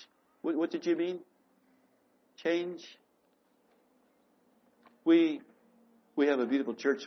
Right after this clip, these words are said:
We like our church. We, we're glad to be part of our church. We just want to be here." The change was not in them.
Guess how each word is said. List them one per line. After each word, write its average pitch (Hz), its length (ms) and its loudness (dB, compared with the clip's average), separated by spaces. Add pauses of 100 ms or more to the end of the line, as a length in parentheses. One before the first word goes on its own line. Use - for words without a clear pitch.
(160)
We 123 140 0
like 117 260 -2
our 117 100 -4
church. - 460 -8
We, 113 320 -2 (800)
we're 143 100 2
glad 131 280 6
to 139 60 -2
be 131 80 0
part 113 240 -4
of 87 80 -4
our 90 120 -4
church. 85 260 -16 (1900)
We 135 400 0 (280)
just 120 220 -4
want 110 260 -6
to 104 120 -8
be 104 280 -4
here." 73 260 -12 (1800)
The 101 100 -8
change 143 420 0
was 127 200 -4
not 120 200 -2
in 117 160 -2
them. 101 400 -4